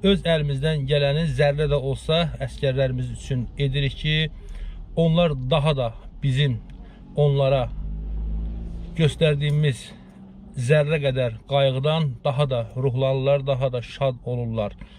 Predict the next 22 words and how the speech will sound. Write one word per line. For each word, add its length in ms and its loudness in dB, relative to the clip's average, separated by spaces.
Və, 260 4
e, 80 -6
bildiyiniz 420 0
kimi, 240 -2
dəyərli 440 2
izləyicilər, 580 -2
düşmən 420 0
həmişəki 540 -2
kimi 440 2
öz 220 2
mındar 560 4
niyyətindən 680 4
əl 180 4
çəkmirlər. 680 2
Yəni 240 -4
bizim 340 -2
dinc 180 4
sakinlərə, 840 0
xüsusən 420 -4
də 220 2
cəbhə 400 0
yanı 320 -2